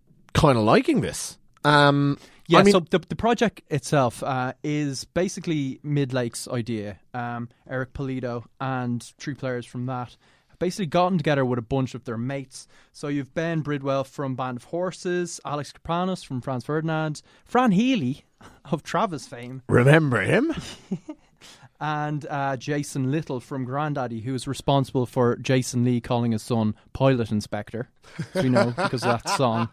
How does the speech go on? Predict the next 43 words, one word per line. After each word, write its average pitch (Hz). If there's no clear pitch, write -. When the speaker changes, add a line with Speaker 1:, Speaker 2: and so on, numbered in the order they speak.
Speaker 1:
<laughs> 143
Speaker 2:
"He's 143
simple, 127
he's 117
dumb, 120
he's 120
the 123
pilot." 110
Which -
is 214
a 226
great 240
song, 151
but 117
really? 151
You 135
gonna 135
put -
that 151
on 139
your 135
son? 139
Speaker 1:
Yeah, 117
Speaker 2:
Um, 139
Speaker 1:
no. -
Speaker 2:
so 170
they're 180
taking, 175
you 143
know, 127
they're 131
taking 151
it 139
in 131
turns 123
to 113
write 135
and 120
sing 139
a 113
song 131
over 110
it. 110